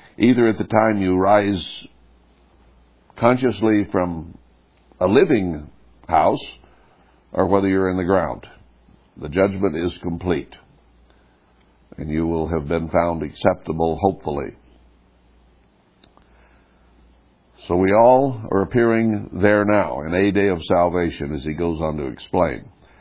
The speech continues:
that everyone may receive the things done in his body, according to that he has done, whether it be good or bad. So he says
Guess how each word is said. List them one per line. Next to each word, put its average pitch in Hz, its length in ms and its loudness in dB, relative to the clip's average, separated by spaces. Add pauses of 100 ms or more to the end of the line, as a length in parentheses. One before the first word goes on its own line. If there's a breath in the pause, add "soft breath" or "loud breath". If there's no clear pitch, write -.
(840 loud breath)
that 107 180 4
everyone 117 640 4
may 104 140 2
receive 135 540 2
the 135 140 0
things 110 460 0
done 110 500 0
in 113 220 0
his 117 240 2
body, 127 500 2 (1000 soft breath)
according 123 960 0
to 104 120 4
that 113 300 2
he 107 260 0
has 107 360 2
done, 131 460 2
whether 110 280 4
it 101 100 -4
be 107 140 0
good 117 480 2
or 123 120 0
bad. 156 440 2 (1200 soft breath)
So 98 140 0
he 104 60 2
says 104 500 -2